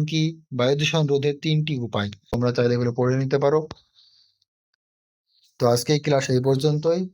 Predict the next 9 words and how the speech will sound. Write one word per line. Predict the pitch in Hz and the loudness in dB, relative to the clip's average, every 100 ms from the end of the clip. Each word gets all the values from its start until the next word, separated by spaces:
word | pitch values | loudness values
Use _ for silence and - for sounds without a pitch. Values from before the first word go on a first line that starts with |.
| _ _ _ _ _ _ - - | _ _ _ _ _ _ -20 -14
আমরা | - 120 127 | -6 0 2
আবার | 120 131 131 101 104 | 2 2 0 -4 -4
পরবর্তী | 131 139 156 - - | 0 2 0 -2 0
একটা | 165 156 | 0 0
চ্যাপ্টার | 127 131 127 135 | 0 0 0 0
নিয়ে | 131 143 180 | 2 2 0
তোমাদের | 135 117 113 | 0 0 -2
সামনে | 123 120 | -4 -6
উপস্থিত | 113 127 - 143 | -6 -6 -4 0